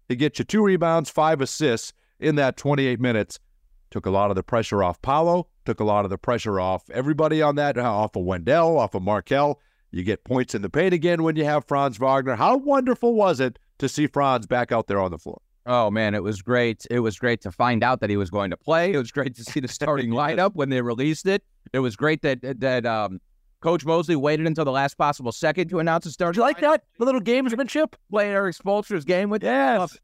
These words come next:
Speaker 2: I loved ev-, I loved every last bit of last night. I love the fact that all five starters are in double
Speaker 1: That's
Speaker 2: digits.
Speaker 1: right.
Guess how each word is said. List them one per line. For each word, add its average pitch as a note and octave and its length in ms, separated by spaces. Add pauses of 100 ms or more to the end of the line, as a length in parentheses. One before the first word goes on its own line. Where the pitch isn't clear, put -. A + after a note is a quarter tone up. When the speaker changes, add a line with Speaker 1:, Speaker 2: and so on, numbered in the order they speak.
Speaker 2:
I D3 40
loved F3 260
ev-, F#3+ 160
I F3 80
loved G#3 220
every B3 160
last G#3 320 (160)
bit E3 140
of B2+ 80
last B2 260
night. F#2+ 180 (320)
I D#3 80
love G3 220
the G3+ 80
fact F#3 220
that E3+ 80
all F#3 120
five F3+ 240
starters F3+ 380
are D#3 100
in D3 80
double D3 220
Speaker 1:
That's C#3 80
Speaker 2:
digits. D#3+ 100
Speaker 1:
right. C#3+ 200